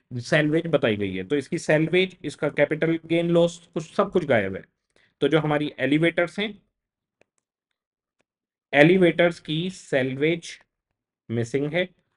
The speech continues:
और अगर सैलवेज होती तो फिर उसका जो भी कैपिटल गेन या लॉस था वो आना चाहिए था, कैपिटल गेन और लॉस वो मिसिंग कर दिया, पूरे क्वेश्चन में गायब है ये सब कुछ। ठीक है,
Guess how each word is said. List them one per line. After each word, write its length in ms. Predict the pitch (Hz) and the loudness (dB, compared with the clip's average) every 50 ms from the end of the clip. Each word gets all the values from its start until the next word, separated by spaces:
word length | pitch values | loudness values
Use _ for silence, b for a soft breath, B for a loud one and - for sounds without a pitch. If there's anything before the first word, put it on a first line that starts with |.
| _ _ _ _ _ | _ _ _ _ _
और 140 | 143 160 175 | 6 8 8
अगर 160 | 175 196 202 | 8 6 4
सैलवेज 480 | 202 - 190 165 160 165 180 196 202 - | 2 2 2 2 2 4 2 2 2 2
होती 420 | - 147 151 147 - 170 123 90 - _ _ _ _ _ _ _ _ _ _ _ _ - | 0 0 0 0 -2 -6 -6 -8 -10 _ _ _ _ _ _ _ _ _ _ _ _ 2
तो 140 | 185 202 202 | 4 4 4
फिर 240 | 202 - 226 226 - - | 4 2 0 0 2 -2
उसका 600 | 175 160 160 - - 185 185 185 190 196 196 190 - 147 | -4 -6 -6 -4 0 2 4 4 4 2 0 -4 -8 -12
जो 180 | 131 - 160 170 | -2 0 0 0
भी 120 | 170 196 165 | 0 -2 -2
कैपिटल 520 | - - 156 147 - 165 156 - 185 190 180 | 0 0 0 0 0 -4 -4 0 0 0 0
गेन 260 | 151 147 156 160 170 | 0 0 0 0 0
या 100 | 180 185 | 0 0
लॉस 320 | 175 151 156 160 151 - - | 2 2 2 2 0 0 -4
था 140 | - 131 101 90 - _ _ _ _ _ _ _ _ _ _ | -6 -6 -6 -6 -8 _ _ _ _ _ _ _ _ _ _
वो 260 | 120 123 135 160 170 175 170 - - | -6 0 4 6 6 6 4 2 -2
आना 220 | 123 127 143 156 | -2 0 0 0
चाहिए 320 | 156 170 160 160 160 160 160 | 0 0 0 0 0 0 0
था, 140 | 160 175 165 | -2 -6 -6
कैपिटल 400 | - 156 139 - 147 151 151 147 | -4 -6 -6 -4 -4 -4 -4 -4
गेन 200 | 143 147 143 147 | -4 -4 -4 -4
और 120 | 147 147 | -4 -4
लॉस 260 | 143 156 180 180 - _ _ _ _ _ _ _ _ _ _ | -2 -4 -4 -6 -8 _ _ _ _ _ _ _ _ _ _
वो 160 | 143 165 214 226 | 2 2 4 4
मिसिंग 360 | 208 180 156 160 - 135 117 104 | 4 0 -2 -2 -4 -6 -4 -6
कर 120 | 101 92 | -8 -10
दिया, 260 | 85 92 92 85 87 - _ - | -8 -10 -12 -12 -12 -14 _ -2
पूरे 180 | 156 156 165 | 0 0 2
क्वेश्चन 300 | 160 165 143 - - 151 | 0 -2 -2 -2 -4 -6
में 120 | 151 165 165 | -6 -4 -2
गायब 240 | 160 131 113 104 101 | -2 0 0 -2 -4
है 60 | 98 | -6
ये 60 | 92 85 | -8 -10
सब 200 | - 101 95 - | -12 -16 -20 -20
कुछ। 280 | - 95 - - - - _ _ _ _ _ _ | -20 -20 -20 -20 -20 -20 _ _ _ _ _ _
ठीक 200 | - 135 117 - | -12 -12 -10 -10
है, 40 | 92 | -12